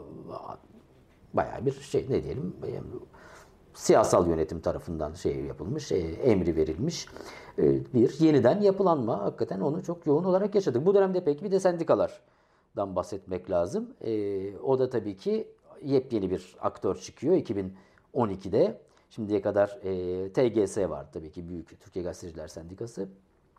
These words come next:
E, iki kol ayrıydı tabii ki. Bir, e, matbaa, grafiker, işte ambalaj vesaire, e, alanı ayrı bir, e, iş koluydu. Gazetecilik ayrı iş koluydu. İki bin onla birlikte, e,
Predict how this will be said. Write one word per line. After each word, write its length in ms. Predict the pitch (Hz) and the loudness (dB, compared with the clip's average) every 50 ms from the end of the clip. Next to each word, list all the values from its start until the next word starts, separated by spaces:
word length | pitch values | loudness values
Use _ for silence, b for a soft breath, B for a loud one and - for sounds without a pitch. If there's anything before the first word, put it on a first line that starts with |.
| _ _ _ _ _ B B B B B B B B B _ - | _ _ _ _ _ B B B B B B B B B _ -2
E, 220 | 127 120 117 120 - - _ _ - | 0 0 0 0 -2 -6 _ _ -6
iki 220 | - 196 - 202 | -6 -4 -4 0
kol 180 | - 214 190 185 | 4 4 4 6
ayrıydı 520 | - 131 135 135 135 135 139 120 101 95 | 6 6 6 6 6 4 4 2 0 -2
tabii 200 | 98 98 90 92 | -6 -6 -6 -6
ki. 140 | 90 117 107 | -8 -6 -4
Bir, 180 | 113 113 - - | -6 -6 -4 0
e, 200 | 117 110 107 107 | 0 2 2 2
matbaa, 600 | 110 113 120 120 120 - - - 135 131 127 123 | 2 2 0 0 0 -4 -6 0 4 4 4 4
grafiker, 840 | 120 113 113 117 117 117 - 123 - - 131 127 120 120 120 123 123 b b b b b b | 2 -2 -2 -2 -4 -4 -4 -12 -10 -4 0 2 2 2 0 -4 -12 b b b b b b
işte 260 | - 127 - - 151 | -18 -14 -6 -4 -2
ambalaj 640 | 139 135 123 123 123 120 120 120 123 123 120 113 113 | 0 0 0 0 0 0 0 2 2 2 0 0 -2
vesaire, 480 | 120 117 117 - 131 123 120 117 117 117 | -4 -4 -2 0 2 2 2 4 4 2
e, 320 | 117 - 117 107 107 110 | 2 2 0 0 0 0
alanı 500 | - - 117 120 120 120 123 120 113 110 - | 0 0 2 2 2 2 2 2 0 0 0
ayrı 300 | 101 101 101 101 113 131 | 0 0 0 2 0 0
bir, 220 | 156 170 165 - - | -2 -2 -6 -6 -6
e, 420 | - 147 135 131 131 131 131 135 135 | -2 0 2 4 4 4 4 4 2
iş 220 | 135 156 135 - - | 0 -2 -6 -6 -2
koluydu. 600 | - 175 156 160 165 160 156 160 180 190 190 190 B B B B | 0 2 4 6 4 4 4 4 4 4 4 0 B B B B
Gazetecilik 600 | 120 135 139 165 170 165 147 127 143 165 185 185 | 2 2 2 2 2 0 0 0 0 -2 2 4
ayrı 180 | 160 139 139 135 | 4 4 4 2
iş 140 | 123 107 - | 0 -4 -4
koluydu. 380 | - 92 90 85 87 85 87 | -8 -8 -6 -6 -6 -8 -8
İki 220 | 110 110 - 143 131 | -8 -8 -6 -4 -4
bin 140 | 131 135 139 | -4 -4 -4
onla 920 | - 156 151 147 143 139 143 - _ _ _ _ _ - 117 113 104 104 | 0 0 2 2 0 -2 -6 -12 _ _ _ _ _ -2 -2 -2 0 0
birlikte, 720 | 110 101 101 101 101 95 - - 156 160 170 180 175 180 | -4 -4 -4 -8 -10 -10 -6 0 2 4 4 4 2 0
e, 80 | 143 | 0